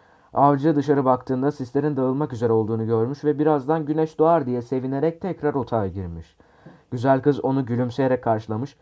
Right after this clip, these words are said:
ve "Sakın uyuma, sabah olmak üzere, artık evleneceğiz." demiş ve yeniden sarılıp yatmışlar. Karamergen artık uykusuzluğa dayanamayıp uyuyakalmış. Sabah olup uyandığında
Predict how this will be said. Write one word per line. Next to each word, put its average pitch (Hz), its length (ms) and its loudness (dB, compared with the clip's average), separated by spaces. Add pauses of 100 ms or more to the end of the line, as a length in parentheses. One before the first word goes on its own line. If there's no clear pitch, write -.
(300)
ve 120 80 0
"Sakın 143 320 0
uyuma, 127 380 0 (160)
sabah 160 260 2
olmak 123 340 2
üzere, 95 340 -6 (280)
artık 131 380 -2
evleneceğiz." 123 720 -4
demiş 98 300 -8 (320)
ve 117 60 -4
yeniden 123 420 -2
sarılıp 120 420 -6
yatmışlar. 98 540 -8 (400)
Karamergen 123 640 -2
artık 127 380 -2
uykusuzluğa 123 680 -2
dayanamayıp 127 580 -2
uyuyakalmış. 101 800 -6 (480)
Sabah 131 240 2
olup 131 260 2
uyandığında 123 760 0